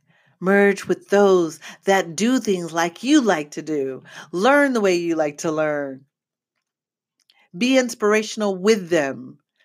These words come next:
Open yourself up to an awareness of how well it feels to feel well, and that other people with you are doing that thing along with you. And you can only do that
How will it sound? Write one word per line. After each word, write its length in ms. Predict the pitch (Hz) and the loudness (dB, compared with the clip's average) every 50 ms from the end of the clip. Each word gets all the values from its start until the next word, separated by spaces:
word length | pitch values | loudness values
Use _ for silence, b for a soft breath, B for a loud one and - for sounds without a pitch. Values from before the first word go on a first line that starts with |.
| _ _ _ _ _ _ _ _ - - | _ _ _ _ _ _ _ _ 0 2
Open 320 | 214 220 220 269 262 233 | 2 2 2 0 -2 0
yourself 520 | 233 220 208 214 - 214 196 190 190 - 202 | -2 -2 -4 -4 0 0 0 0 0 0 0
up 260 | 208 220 233 - - _ _ B B B B B B B B | 2 2 2 0 -6 _ _ B B B B B B B B
to 640 | - - - - 226 226 226 214 208 208 202 208 - - | -8 -8 -4 -4 -2 -2 0 2 2 2 2 2 2 2
an 120 | 196 185 | 0 0
awareness 920 | 190 180 170 160 170 185 208 220 247 247 240 220 196 170 151 143 135 - B B B B B | 0 -2 -2 -4 -4 -2 0 2 2 2 2 0 -2 -4 -8 -10 -12 -16 B B B B B
of 140 | 170 185 196 | -2 0 0
how 360 | - - - 220 233 226 220 | -2 -2 2 4 4 4 2
well 420 | 190 180 190 208 214 220 208 196 | 0 2 4 4 6 6 4 4
it 160 | 196 - - - | 2 0 -4 -6
feels 360 | - 214 220 214 202 190 - | -4 2 4 4 4 4 2
to 140 | - 214 202 | -6 -8 -8
feel 480 | - - - 269 285 254 226 220 220 | -8 -8 -4 0 2 4 4 4 4
well, 680 | 240 285 359 427 403 311 196 156 143 131 95 - _ _ _ b b b b b b b b b b | 4 4 6 6 4 4 4 2 0 -2 -4 -8 _ _ _ b b b b b b b b b b
and 280 | 196 202 208 208 196 208 | -8 -6 -4 -2 0 0
that 200 | 208 196 190 - - | 0 0 -2 0 0
other 220 | 214 233 262 294 285 | 0 2 2 -2 -4
people 500 | - - - 226 220 - 214 214 208 202 | -4 -10 -8 -8 -4 0 0 0 0 2
with 260 | 220 285 285 247 208 | 2 2 2 2 2
you 280 | 208 202 196 196 196 B B B B B | 0 0 0 0 -2 B B B B B
are 160 | 240 254 247 | 0 2 2
doing 380 | 202 208 294 302 302 294 285 277 | 2 2 2 2 4 2 4 4
that 200 | 269 277 269 277 _ - | 2 2 2 -2 _ -4
thing 260 | 294 294 277 240 214 | -2 0 0 0 0
along 400 | 202 196 202 208 208 208 208 208 | 0 0 2 2 2 0 0 -2
with 260 | 214 226 233 214 - | -2 -2 -4 -6 -8
you. 340 | 185 160 151 117 - - - _ _ _ _ _ _ _ _ _ _ _ _ _ _ _ _ _ _ _ _ _ _ _ _ _ _ _ _ _ _ _ - | -8 -6 -6 -6 -8 -10 -18 _ _ _ _ _ _ _ _ _ _ _ _ _ _ _ _ _ _ _ _ _ _ _ _ _ _ _ _ _ _ _ -4
And 140 | 175 190 226 | -2 0 0
you 60 | 233 | 0
can 140 | 277 262 285 | 4 4 4
only 220 | 311 330 302 277 | 4 4 2 0
do 220 | 262 302 339 320 233 | 2 2 2 4 6
that 380 | 190 165 156 165 175 - B | 4 4 4 2 0 -2 B